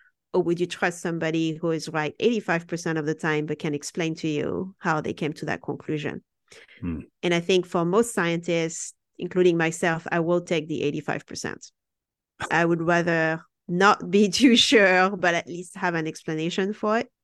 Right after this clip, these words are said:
Speaker 1: When we get to a point where those black box models are doing everything, or they're being
Speaker 2: Hmm.
Speaker 1: used without really understanding what they're saying,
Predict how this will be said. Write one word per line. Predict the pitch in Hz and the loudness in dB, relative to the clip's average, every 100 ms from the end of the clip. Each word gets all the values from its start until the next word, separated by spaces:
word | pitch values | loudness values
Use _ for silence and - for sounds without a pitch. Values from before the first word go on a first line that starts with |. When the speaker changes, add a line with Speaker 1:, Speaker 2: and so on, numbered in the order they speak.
| _ _ - | _ _ -6
Speaker 1:
When | 185 180 | 0 0
we | 180 | 2
get | 190 185 | 0 2
to | 196 | -2
a | 175 | -2
point | - 180 175 175 | -2 -2 -2 -2
where | 170 | -2
those | 170 165 | -2 -2
black | 160 170 170 | -2 -2 -2
box | 165 156 - - | -2 -2 -6 -8
models | 165 160 160 160 - | -4 -2 0 -2 -2
are | 160 | -4
doing | 151 165 156 170 | -2 -2 -2 -4
everything, | 165 170 170 170 160 156 | -4 -4 -4 -4 -4 -6
or | 151 147 147 | -6 -6 -4
they're | 156 | -4
being | 156 170 165 | -4 -2 -2
Speaker 2:
Hmm. | 165 180 | 0 2
Speaker 1:
used | 196 170 | 2 0
without | 180 165 - | -2 -2 -2
really | 170 180 | -2 0
understanding | 170 160 156 - 170 175 160 | 0 -4 -6 -6 -2 0 -2
what | 160 - | -4 -4
they're | 151 147 | -6 -6
saying, | - - 175 175 156 156 156 | -8 -6 -2 0 0 -2 -6